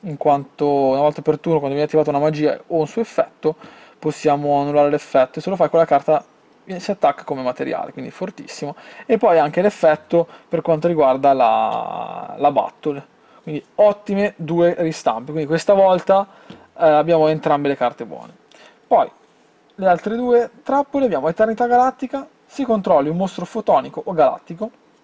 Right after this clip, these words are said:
scegli come bersaglio un mostro Xyz che controlli, evoca specialmente dal tuo extra deck un mostro Xyz fotonico galattico che è di quattro ranghi superiore a quel bersaglio, utilizzando quel bersaglio come materiale.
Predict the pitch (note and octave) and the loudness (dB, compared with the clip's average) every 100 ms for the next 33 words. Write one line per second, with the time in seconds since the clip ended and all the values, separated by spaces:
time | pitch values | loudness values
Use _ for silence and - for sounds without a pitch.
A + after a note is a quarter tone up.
0 | _ _ _ _ _ _ - A#3 G#3+ G3 | _ _ _ _ _ _ -4 -4 0 -2
1 | F#3 F3 G#3 D#3 D3+ F#3+ - D#3+ - G3+ | -2 0 2 2 0 -4 -6 -12 -10 -6
2 | D#3+ F3+ D#3 D#3 C3 C#3+ F#3+ _ _ _ | -6 -6 -6 2 2 0 -8 _ _ _
3 | _ - G#3+ F3+ E3 F#3 A3+ B3 C4 B3+ | _ -2 0 0 -4 -4 -2 -2 -4 -2
4 | F#3 D3 E3 - A#3+ A3+ C#3+ - F#3+ F3+ | -2 0 -2 -2 -2 2 2 0 -8 -4
5 | F3 - F3 A3 F#3+ - E3+ - G3+ A3 | -4 -4 -10 -10 -10 -8 -8 -8 0 0
6 | F#3+ F#3 G3 G#3 G#3 A3+ G#3 F3+ E3+ E3 | 0 -4 0 2 0 -4 -6 -6 -6 -4
7 | B3 A#3 A3 G#3 G3+ F3 E3 G3 G#3 F3 | 0 0 2 0 0 -4 -8 -4 -4 -2
8 | D3+ D3 - - - - _ - - - | -4 -8 -6 -8 -8 -16 _ -20 -20 -20
9 | _ F3 G3 A3+ F#3+ G3 F3+ F#3+ G3+ A3 | _ -8 -6 0 0 0 -6 -6 -6 -4
10 | C#3+ D#3 D#3+ D3+ D3+ D3+ C#3+ - - | -4 -4 -6 -6 -4 -4 -6 -8 -14